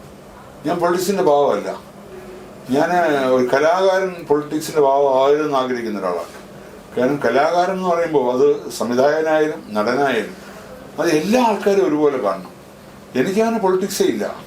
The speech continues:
പക്ഷേ അത് എന്ത്, ആ, അതാണ് ഞാൻ പറഞ്ഞ ചില ബുദ്ധിയില്ലാത്ത മണ്ടന്മാര്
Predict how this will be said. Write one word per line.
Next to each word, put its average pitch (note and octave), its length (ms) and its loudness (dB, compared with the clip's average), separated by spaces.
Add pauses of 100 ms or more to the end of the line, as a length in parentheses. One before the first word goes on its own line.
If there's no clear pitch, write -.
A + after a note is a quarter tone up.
(160)
പക്ഷേ B2+ 140 2
അത് D#3 140 2
എന്ത്, A#2+ 300 0
ആ, G#2 160 0 (360)
അതാണ് D3 220 2
ഞാൻ G#3 120 0
പറഞ്ഞ G3 140 0
ചില F3+ 340 2 (360)
ബുദ്ധിയില്ലാത്ത D#3 800 0
മണ്ടന്മാര് D3 600 0